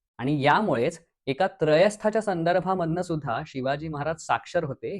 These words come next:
हेच दिसून येते. मराठ्यांकडचा संदर्भ झाला, त्रयस्थाकडचा अर्थात इंग्रजाचा संदर्भ झाला. आता तिसरा संदर्भ म्हणजे शत्रूचा संदर्भ घेऊया. हा संदर्भ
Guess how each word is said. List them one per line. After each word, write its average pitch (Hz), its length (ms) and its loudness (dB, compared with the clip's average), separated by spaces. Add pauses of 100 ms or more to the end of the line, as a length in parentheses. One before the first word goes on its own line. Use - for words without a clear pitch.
(120)
हेच 175 220 0
दिसून 127 300 -6
येते. - 160 -18 (360)
मराठ्यांकडचा 180 720 2
संदर्भ 143 400 -2
झाला, 113 300 -6 (240)
त्रयस्थाकडचा 165 840 0
अर्थात 170 260 -2
इंग्रजाचा 185 560 0
संदर्भ 131 380 -4
झाला. 120 240 -6
आता 151 200 -6
तिसरा 170 460 -2
संदर्भ 147 440 -2 (340)
म्हणजे 131 340 -2 (300)
शत्रूचा 180 500 2
संदर्भ 135 380 -2
घेऊया. 98 240 -8 (460)
हा 175 140 2
संदर्भ 165 480 0